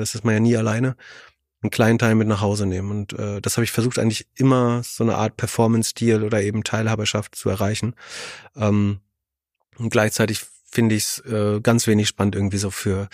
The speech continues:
feste Sätze oder so zu arbeiten. Ich glaub, ich bin auch nicht fähig mehr, in einem Corporate, äh, zu arbeiten. Also ich hab vor-, zwischendurch auch wirklich mal so mit, äh,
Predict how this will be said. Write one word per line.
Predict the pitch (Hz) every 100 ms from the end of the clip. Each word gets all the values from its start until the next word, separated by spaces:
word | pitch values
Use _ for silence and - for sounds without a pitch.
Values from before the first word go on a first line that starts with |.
| - - - _
feste | - 110 - 101
Sätze | 98 101 -
oder | 98
so | 101
zu | 98 -
arbeiten. | 101 107
Ich | 101
glaub, | 107
ich | 101
bin | 113
auch |
nicht | 101 -
fähig | - - 104 101
mehr, | 104
in | 98
einem | 98 101
Corporate, | - 101 - 98 - - - - -
äh, | - 98 95 95
zu | 95 -
arbeiten. | 98 104 101
Also | 98
ich |
hab | 113 -
vor-, | 127 - -
zwischendurch | 147 131 113
auch | 110 104
wirklich | 120 113
mal | 113 110
so | 104
mit, | 107 - - - - - -
äh, | - 107 101 101